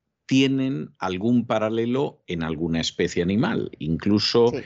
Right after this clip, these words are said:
Speaker 1: hay especies animales donde hay policías, donde hay jueces, donde se imponen castigos, etcétera.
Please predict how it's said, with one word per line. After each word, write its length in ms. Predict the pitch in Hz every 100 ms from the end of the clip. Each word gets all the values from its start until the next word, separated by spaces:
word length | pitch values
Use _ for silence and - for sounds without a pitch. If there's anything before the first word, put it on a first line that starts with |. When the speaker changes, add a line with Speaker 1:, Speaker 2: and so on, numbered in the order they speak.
| - -
Speaker 1:
hay 240 | 101 113 110
especies 560 | - - 110 110 98
animales 520 | 101 95 98 107 101
donde 260 | 90 92 90
hay 100 | 90
policías, 920 | - 85 82 85 - 131 131 117 110
donde 280 | 98 87 90
hay 100 | 85
jueces, 680 | - 101 139 131 - 110 117
donde 280 | 92 80 85
se 120 | 90
imponen 420 | 85 98 92 87
castigos, 540 | 82 82 - 101 85
etcétera. 500 | 71 - - - -